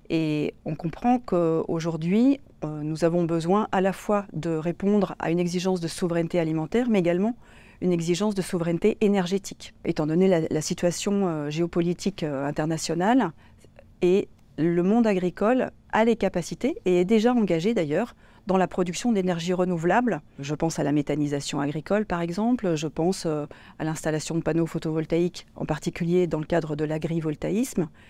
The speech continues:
qui cherche à, à créer en fait une symbiose finalement entre, euh, la production soit animale, soit végétale, et puis la production, euh, d'électricité, euh, à partir de panneaux solaires. Donc, euh, voilà, ce qui est intéressant, c'est la,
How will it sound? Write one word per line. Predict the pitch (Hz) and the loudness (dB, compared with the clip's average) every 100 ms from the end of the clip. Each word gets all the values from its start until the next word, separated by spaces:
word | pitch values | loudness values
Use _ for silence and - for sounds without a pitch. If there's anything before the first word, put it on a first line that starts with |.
| - | -10
qui | - | -6
cherche | 165 - 180 - 175 | -4 -2 -2 -2 -6
à, | 151 147 - - - | -6 -8 -14 -20 -10
à | 147 | -8
créer | 147 - 190 | -6 -2 0
en | 185 | 2
fait | 180 - | 0 -2
une | 156 | -2
symbiose | - 185 185 220 254 | 0 2 4 4 2
finalement | - 160 151 160 202 240 | -2 -2 0 0 0 0
entre, | 165 - 190 | -2 -4 -2
euh, | 196 170 147 | 0 0 -2
la | |
production | 151 170 156 - 170 | -4 -4 -6 -4 -6
soit | - 196 | -2 0
animale, | 185 185 180 185 | 2 2 2 0
soit | 175 170 | 0 -2
végétale, | 160 147 143 170 220 208 - - - | -2 -4 -2 0 2 0 -6 -20 -6
et | 165 | -2
puis | - | 2
la | 165 | 2
production, | - 165 156 - 208 214 170 | 2 -4 -4 -4 0 0 0
euh, | |
d'électricité, | 156 156 - 151 - - 208 202 | 0 -2 -2 -6 -6 -2 2 2
euh, | 151 - - - | 0 -6 -20 -14
à | - | -8
partir | 160 - 190 | -6 -4 -2
de | 170 | 0
panneaux | 165 165 160 | 0 -2 -2
solaires. | - 147 208 - | -4 -4 -6 -2
Donc, | 190 202 196 | 2 4 4
euh, | 175 170 - - - | 4 4 2 -4 0
voilà, | 185 156 | 4 4
ce | - | 2
qui | 185 | 0
est | 190 | 0
intéressant, | 196 202 208 - 277 | 0 0 0 0 -2
c'est | - 226 233 247 | 0 4 4 4
la, | 196 185 170 | 2 2 2